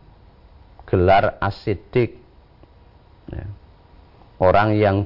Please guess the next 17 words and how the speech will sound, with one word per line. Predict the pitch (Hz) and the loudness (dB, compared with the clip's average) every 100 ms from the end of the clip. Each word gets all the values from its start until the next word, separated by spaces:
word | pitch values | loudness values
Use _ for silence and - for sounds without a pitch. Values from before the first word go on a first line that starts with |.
| - | -6
jujur, | 92 - 123 110 87 67 - | -12 -4 2 2 0 -6 -2
orang | 90 101 104 | 0 0 0
yang | 101 95 92 104 | 0 0 -2 -2
lurus, | 113 117 - - - - - - | 0 -2 -4 -14 -20 -20 -20 -18
ya. | - - - | -16 -14 -4
Orang | 87 101 107 | 0 0 0
yang | 104 101 147 147 - - - | 0 0 -4 -10 -20 -20 -16
selalu | - 104 95 98 131 | -4 -2 0 0 -2
berada | - 104 85 82 113 113 | -2 0 0 2 0 2
pada | 92 90 104 - | 0 0 -2 -2
kebenaran. | 123 107 98 82 87 85 - _ _ _ _ _ _ _ - - - - - - - _ - _ - - - - - - - - - - | -6 -4 -4 -4 -6 -8 -14 _ _ _ _ _ _ _ -20 -20 -20 -20 -20 -20 -20 _ -20 _ -20 -20 -20 -20 -20 -20 -20 -20 -20 -4
Kemudian | 131 139 143 147 151 143 | 0 0 2 2 2 0
wasyuhada, | 127 120 - 117 104 101 110 107 85 - - _ _ _ _ _ _ _ - 98 | 0 -2 -4 -2 -2 0 0 0 -2 -10 -20 _ _ _ _ _ _ _ -6 -2
orang-orang | 98 92 76 98 107 104 | 0 0 0 0 0 2
yang | 95 90 | 0 0
mati | 90 90 98 98 | -4 -4 -6 -6
syahid | 101 85 104 113 | -4 -2 -2 -4